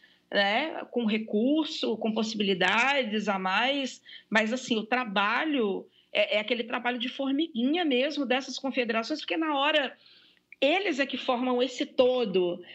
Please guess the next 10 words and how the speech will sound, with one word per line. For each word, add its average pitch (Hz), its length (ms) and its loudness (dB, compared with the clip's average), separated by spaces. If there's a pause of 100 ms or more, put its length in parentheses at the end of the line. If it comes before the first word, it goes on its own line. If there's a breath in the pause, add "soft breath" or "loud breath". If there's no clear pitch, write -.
(140)
né, 220 360 4
que, 233 260 -2
do 226 180 0
time 254 380 4
Brasil, 214 880 2
da 226 180 0
base 214 400 -2
da 220 80 -2
delegação 214 560 -4
brasileira, 202 1040 2